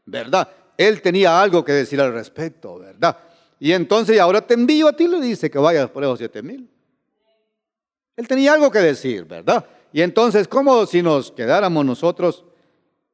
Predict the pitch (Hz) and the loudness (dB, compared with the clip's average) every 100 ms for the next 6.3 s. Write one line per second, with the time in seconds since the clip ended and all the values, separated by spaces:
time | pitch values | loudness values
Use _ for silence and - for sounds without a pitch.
0 | _ _ 117 147 180 165 - 190 139 - | _ _ -2 -2 0 -4 -2 -4 -4 -10
1 | 78 _ _ _ 127 - 123 147 127 143 | -20 _ _ _ -12 -4 0 0 0 0
2 | 131 - - 92 98 _ _ _ _ _ | -4 -6 -20 -14 -14 _ _ _ _ _
3 | _ _ _ _ _ _ - 220 180 135 | _ _ _ _ _ _ -8 -4 -2 -4
4 | 127 - 139 131 123 117 104 - 120 120 | -6 -8 -8 -6 -8 -10 -12 -10 -6 -6
5 | 120 - _ _ _ - 117 92 - 151 | -8 -14 _ _ _ -20 -18 -18 -20 -20
6 | 160 98 | -20 -20